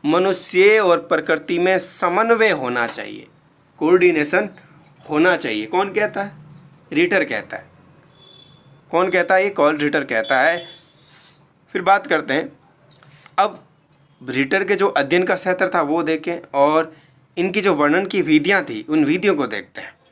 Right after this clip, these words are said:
सबसे पहले बात करें रिटर ने अपने अध्ययन में कौन कौन सी विधियों को काम में लिया था वो देखें। अनुभाविक विधि, एम्पिरिकल मेथड। दूसरी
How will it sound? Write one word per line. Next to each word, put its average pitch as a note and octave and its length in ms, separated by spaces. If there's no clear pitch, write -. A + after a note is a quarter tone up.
सबसे F3+ 240
पहले G3+ 240
बात F3+ 220
करें E3 280
रिटर D#3 320
ने G3+ 160
अपने F3+ 240
अध्ययन E3+ 260
में G3 100
कौन F#3 200
कौन G3 200
सी G3 260
विधियों D3 420
को A3+ 120
काम F3+ 240
में F3+ 100
लिया D#3 240
था D#3+ 160
वो F3 180
देखें। B2 320
अनुभाविक F3+ 1000
विधि, A#2+ 580
एम्पिरिकल F#3 540
मेथड। B2+ 380
दूसरी G3 540